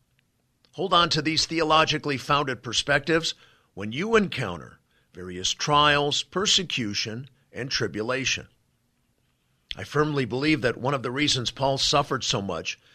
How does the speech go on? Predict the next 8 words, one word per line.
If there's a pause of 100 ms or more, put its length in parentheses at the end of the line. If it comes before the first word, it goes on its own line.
(440)
was
to
provide
for
us,
on
our
behalf,